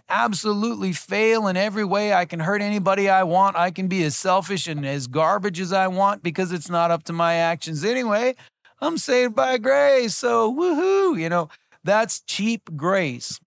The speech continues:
This was the problem in Corinth. The Corinthian church was seeing things through this lens. And, uh, you know, that's the place where we, we read, you know, "Hey, you've been completely defeated already."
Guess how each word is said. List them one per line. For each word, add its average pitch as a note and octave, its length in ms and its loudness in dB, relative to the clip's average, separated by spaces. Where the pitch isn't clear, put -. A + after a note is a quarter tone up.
This F#3 200 -4
was A3 140 -2
the F#3+ 100 -4
problem F3+ 720 0
in E3+ 340 2
Corinth. F#3 720 0
The D3 100 -4
Corinthian F3+ 640 0
church C#3 500 -4
was D3+ 480 0
seeing F#3 580 0
things E3 500 -2
through F3+ 500 0
this E3 400 0
lens. C#3+ 840 0
And, C#3 360 -4
uh, C3+ 360 2
you C#3+ 100 -2
know, C#3 140 0
that's D3 380 0
the E3+ 140 -2
place D#3+ 400 0
where D3+ 120 0
we, C#3+ 200 -2
we D3 160 0
read, C#3+ 420 0
you C#3+ 80 -2
know, C#3 140 0
"Hey, D3 220 0
you've B2+ 260 -6
been D3 160 -2
completely D#3+ 520 -4
defeated D#3+ 480 -2
already." C#3+ 640 2